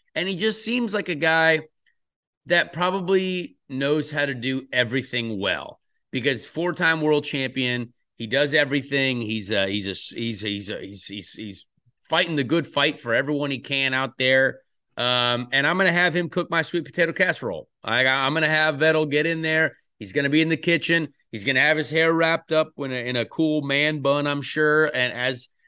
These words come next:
as, as many people I'm sure could cook well with a man bun,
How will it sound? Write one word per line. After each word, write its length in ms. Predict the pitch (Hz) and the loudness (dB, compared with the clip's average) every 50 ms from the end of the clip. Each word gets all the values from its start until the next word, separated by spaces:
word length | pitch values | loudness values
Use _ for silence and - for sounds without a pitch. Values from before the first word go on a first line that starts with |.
| _ _ - | _ _ 0
as, 240 | 123 135 143 127 123 - | 2 2 2 0 -4 -4
as 240 | 127 131 135 127 113 | -2 -2 -2 -2 -2
many 300 | 123 135 151 180 214 226 | 0 0 2 2 2 0
people 320 | 160 196 202 202 170 165 156 | 0 0 -2 -2 0 0 2
I'm 180 | 147 147 143 | 2 2 0
sure 320 | 135 - - 160 156 151 - | -2 -4 -2 0 0 -2 -2
could 360 | - - - 147 98 104 - | -4 -6 -6 -4 -4 -6 -8
cook 260 | - - 170 170 - - 123 | -8 -4 -4 -4 -4 -4 -2
well 280 | 127 139 147 151 156 | 2 4 4 4 4
with 140 | 147 131 - | 2 -2 -4
a 60 | 127 | -6
man 320 | 123 127 135 147 156 151 131 | -4 -2 0 0 0 0 2
bun, 340 | 127 120 117 113 117 117 | 2 2 2 2 0 -4